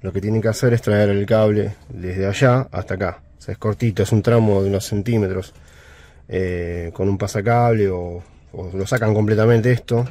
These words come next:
saca-, desconectan todas las fichas y sacan, y ahí pueden ver por dónde va el cable, lo pasan y lo conectan. No es tan difícil.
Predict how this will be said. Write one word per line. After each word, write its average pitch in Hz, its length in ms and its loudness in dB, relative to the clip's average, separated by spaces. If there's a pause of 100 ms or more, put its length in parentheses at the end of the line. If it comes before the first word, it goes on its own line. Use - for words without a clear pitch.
saca-, 92 260 -6
desconectan 104 540 0
todas 113 120 2
las 107 120 0
fichas 131 360 -2 (580)
y 98 120 -8
sacan, 120 380 2
y - 20 4
ahí 101 160 2
pueden 98 340 -2
ver 92 280 -4 (180)
por 92 140 -6
dónde 92 160 -4
va 92 80 -2
el 95 60 -4
cable, 113 280 0
lo 95 120 -2
pasan 127 480 0 (840)
y 90 340 -10
lo 90 100 -10
conectan. 95 420 -8 (680)
No 98 100 -6
es 92 100 -8
tan 90 160 -8
difícil. - 360 -14